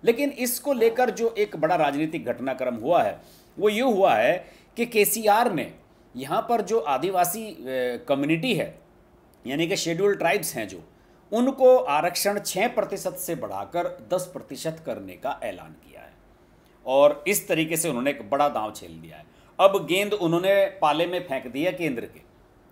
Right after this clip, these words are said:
बीजेपी सरकार के, कि अगर आप इसको, अ, मंजूरी नहीं देंगे, इसमें कोई अड़चन लगाएंगे, तो आपको दिक्कतों का सामना करना पड़ेगा। बीजेपी से आदिवासी वर्ग नाराज हो सकता है।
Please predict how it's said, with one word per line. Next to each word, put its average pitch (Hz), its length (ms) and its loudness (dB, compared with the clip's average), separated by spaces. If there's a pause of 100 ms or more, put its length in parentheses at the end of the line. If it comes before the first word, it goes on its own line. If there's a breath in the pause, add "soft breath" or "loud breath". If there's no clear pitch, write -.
(140)
बीजेपी 160 400 -2
सरकार 95 340 -12
के, - 180 -20 (380 soft breath)
कि - 60 -4
अगर 202 280 2
आप 196 180 0
इसको, 208 420 2
अ, - 500 -8
मंजूरी 143 440 0
नहीं 170 320 -2
देंगे, 113 300 -2
इसमें 156 400 -6
कोई 208 160 2
अड़चन 185 420 2 (180)
लगाएंगे, 120 720 -2 (280 loud breath)
तो 185 240 -4
आपको 147 420 -2
दिक्कतों 123 440 -8
का 165 140 0
सामना 107 440 -8
करना 104 360 -8
पड़ेगा। 87 560 -18
बीजेपी 165 440 -2
से 160 180 -4
आदिवासी 120 600 -4
वर्ग 143 260 -2
नाराज 107 400 -4
हो 85 120 -16
सकता - 320 -18
है। 87 260 -16